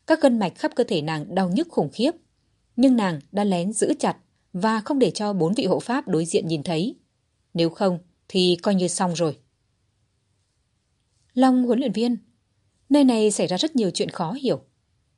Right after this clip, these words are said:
Có người muốn bôi đen lên người ta, cho nên mới tìm cách bày trò với đại trai. Bốn vị hộ pháp này chỉ sợ là không đơn giản. Đại trai không thể rơi vào tay bọn họ được,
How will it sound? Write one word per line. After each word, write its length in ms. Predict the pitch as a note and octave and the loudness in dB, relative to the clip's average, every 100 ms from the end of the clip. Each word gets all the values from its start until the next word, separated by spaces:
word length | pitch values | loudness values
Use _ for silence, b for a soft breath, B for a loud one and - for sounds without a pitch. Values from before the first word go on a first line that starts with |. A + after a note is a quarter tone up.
| _ _ _ _ _ | _ _ _ _ _
Có 160 | A3 B3 | -2 0
người 360 | D#4 B3 A3 | 2 2 2
muốn 200 | G#3 G3 | 2 2
bôi 100 | A3 | 2
đen 240 | A3 G#3 G3+ | 0 0 -2
lên 100 | G#3+ | -2
người 180 | G3+ E3 | -2 -2
ta, 280 | F#3 F#3 - _ _ _ _ _ | -2 -4 -6 _ _ _ _ _
cho 120 | - A3+ | 2 4
nên 280 | A3 G#3 | 4 2
mới 140 | F#3 C4 | 0 0
tìm 240 | A#3 F3 | 0 -2
cách 260 | - D#4+ - | -4 -8 -4
bày 260 | G#3+ G3+ G3 | -2 -2 -2
trò 200 | G#3 F#3+ | -4 -2
với 100 | C4 | -4
đại 180 | A#3+ - | -4 -6
trai. 280 | G#3 G#3 F#3+ _ _ _ _ _ _ _ _ - | -6 -6 -8 _ _ _ _ _ _ _ _ -2
Bốn 360 | G#3 G3+ C4+ D4 | 2 2 0 -2
vị 120 | A3 | 0
hộ 120 | F#3 | 0
pháp 200 | G#3 D4+ | 0 0
này 360 | A#3 F3 D#3+ - _ _ _ _ _ _ _ _ _ _ _ _ _ _ _ _ _ - | 0 0 -2 -8 _ _ _ _ _ _ _ _ _ _ _ _ _ _ _ _ _ 0
chỉ 140 | G3 | 0
sợ 420 | - G3 E3+ E3 | 2 0 0 -2
là 240 | E3+ F3 E3+ | -4 -6 -6
không 180 | G#3+ | -4
đơn 140 | G3+ F#3+ | -2 -2
giản. 220 | F#3+ D#3 - _ _ _ _ _ _ _ _ _ - | -6 -8 -14 _ _ _ _ _ _ _ _ _ 2
Đại 160 | G3+ | 2
trai 240 | F#3+ G3+ G3 | 4 -2 -2
không 200 | D#4 C#4+ | -4 0
thể 200 | A#3+ E3 | 0 0
rơi 160 | G#3 | -4
vào 240 | F#3 E3+ E3 | -6 -8 -6
tay 140 | F#3+ | -4
bọn 140 | E3+ | -4
họ 140 | D#3+ D#3+ | -4 -4
được, 280 | E3 D#3+ | -4 -6